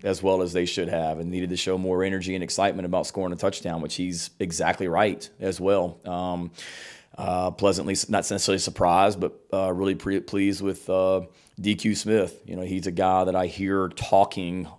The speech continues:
all the time on, on defense, and I've told our guys, like, the great defenses, you, you hear 'em all the time. They're talking, they're constantly communicating, and I feel like D Q's done a good job of, of being a leader and talking and things like that. So I think, you know, all, you go through all those guys, Boogie Huntley,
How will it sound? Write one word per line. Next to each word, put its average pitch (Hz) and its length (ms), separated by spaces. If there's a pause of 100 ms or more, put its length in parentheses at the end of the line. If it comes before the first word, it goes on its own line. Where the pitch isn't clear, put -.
all 95 200
the 90 80
time 92 500
on, 92 220
on 92 200
defense, 90 540
and 87 80
I've 85 80
told 92 200
our 92 100
guys, 92 300
like, 82 100
the 82 60
great 87 280
defenses, 92 640
you, 90 200
you 92 140
hear 90 260
'em 87 120
all 82 100
the 85 80
time. 87 300
They're 85 120
talking, 92 440
they're 85 120
constantly 90 420
communicating, 87 760
and 85 120
I - 440
feel 95 140
like 87 240
D 87 140
Q's 98 400
done 92 160
a - 20
good 90 160
job 92 380
of, 87 160 (360)
of 90 140
being 92 240
a 90 80
leader 92 460
and 90 180
talking 90 460
and 90 120
things 92 240
like 87 200
that. 90 320
So - 160
I 117 60
think, 113 280
you 107 140
know, 87 100
all, 92 300
you 90 140
go 95 180
through 92 540
all 92 180
those 90 180
guys, 90 460
Boogie 95 280
Huntley, 92 420